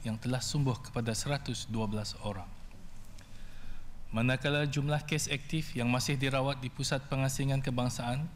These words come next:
pada ketika ini ialah seramai dua puluh tiga kes, di mana dua daripadanya masih dalam keadaan kritikal dan kedua-duanya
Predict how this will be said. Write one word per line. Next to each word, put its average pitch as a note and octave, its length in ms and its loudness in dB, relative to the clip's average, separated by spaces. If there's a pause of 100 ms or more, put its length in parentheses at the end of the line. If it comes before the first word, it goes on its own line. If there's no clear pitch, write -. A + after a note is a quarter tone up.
pada A2 240 -2
ketika A#2 640 -2
ini C#3 320 2
ialah A2 240 0
seramai A#2+ 400 2
dua B2 240 2
puluh A#2+ 320 0
tiga A2 240 0
kes, - 400 -2 (560)
di A2+ 80 0
mana B2 320 6
dua C#3 400 6
daripadanya C#3 560 2
masih C3 240 0
dalam B2 320 2
keadaan A#2+ 320 0
kritikal C3 720 -4
dan A2+ 160 -2
kedua-duanya C3+ 800 2